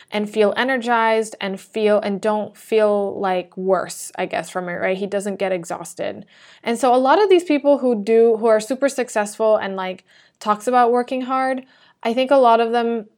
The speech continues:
like, think the answer or the key is hard work, when really I think it's that,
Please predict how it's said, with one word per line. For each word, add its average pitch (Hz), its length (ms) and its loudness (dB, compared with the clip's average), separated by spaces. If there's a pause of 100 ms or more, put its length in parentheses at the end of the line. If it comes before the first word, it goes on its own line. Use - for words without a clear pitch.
(140)
like, 196 320 0
think 285 720 0 (880)
the 208 200 0
answer 233 520 2
or 220 100 4
the 202 100 0
key 233 360 -4
is 208 260 -6
hard 196 320 -4
work, 220 460 -2 (340)
when 220 240 -2
really 233 580 4
I 208 120 -8
think 226 360 -6
it's 208 300 -8
that, 190 400 -2